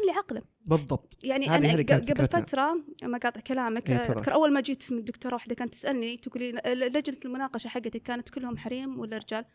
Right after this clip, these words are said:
Speaker 1: عادي، كانوا نساء ورجال يعني، شو المشكلة؟
Speaker 2: أيوه.
Speaker 1: قلت: "ليش ما طلبتيهم كلهم نساء؟"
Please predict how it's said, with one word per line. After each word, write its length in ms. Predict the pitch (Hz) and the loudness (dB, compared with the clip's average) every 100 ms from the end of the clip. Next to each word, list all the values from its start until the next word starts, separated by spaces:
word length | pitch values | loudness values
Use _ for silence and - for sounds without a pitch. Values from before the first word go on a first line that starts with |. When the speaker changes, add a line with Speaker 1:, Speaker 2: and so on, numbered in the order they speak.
| _ _ - - - | _ _ -20 -18 -2
Speaker 1:
عادي، 200 | 254 196 | -2 0
كانوا 400 | 233 330 320 302 | -4 -4 -4 -4
نساء 300 | 285 - - | -6 -4 -2
ورجال 380 | 247 - 262 196 | -2 -2 -4 -2
يعني، 280 | 190 202 233 | -2 -4 -6
شو 140 | - | -6
المشكلة؟ 400 | 262 254 - 190 190 - | -6 -6 -4 -6 -6 -6
Speaker 2:
أيوه. 80 | 127 | 0
Speaker 1:
قلت: 100 | 320 | 4
"ليش 140 | 392 392 | 4 4
ما 60 | |
طلبتيهم 320 | 370 370 370 | 0 0 0
كلهم 480 | 311 392 415 359 311 | 0 -2 -2 -2 -2
نساء؟" 400 | 302 302 262 - | -4 -2 -4 -4